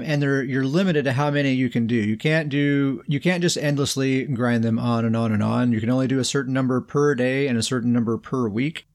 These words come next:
Um, so they are gonna limit you there. Anyway, that,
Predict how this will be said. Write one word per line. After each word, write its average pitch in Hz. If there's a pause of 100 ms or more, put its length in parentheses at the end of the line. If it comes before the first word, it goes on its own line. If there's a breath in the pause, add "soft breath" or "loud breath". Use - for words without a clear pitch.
(520)
Um, 107
so 107
they 110
are 135
gonna 131
limit 123
you 120
there. 120 (1000)
Anyway, 151
that, 190